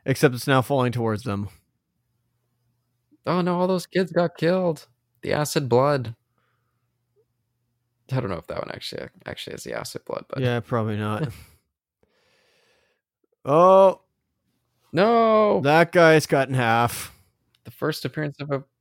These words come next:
Speaker 2: kaiju, and he's immediately just
Speaker 1: Of
Speaker 2: destroyed.
Speaker 1: dinosaur kaiju. I don't know why.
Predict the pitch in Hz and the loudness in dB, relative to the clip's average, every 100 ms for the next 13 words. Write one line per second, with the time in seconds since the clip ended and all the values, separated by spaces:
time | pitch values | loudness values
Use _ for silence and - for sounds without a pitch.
0 | - 127 131 127 127 110 104 101 101 101 | -12 -6 -4 -4 -4 -4 -4 -6 -6 -6
1 | 107 104 104 101 - _ 90 - 101 131 | -4 -4 -2 -4 -6 _ -16 -12 -6 2
2 | 135 131 - 180 - 135 135 135 131 127 | 2 2 -4 -10 -2 0 2 0 0 -2
3 | 123 - - 135 117 113 113 _ - 123 | -2 -4 -6 -4 -2 -2 -4 _ -4 -2
4 | 117 113 123 120 120 117 107 | 0 -2 -4 -2 -2 -4 -2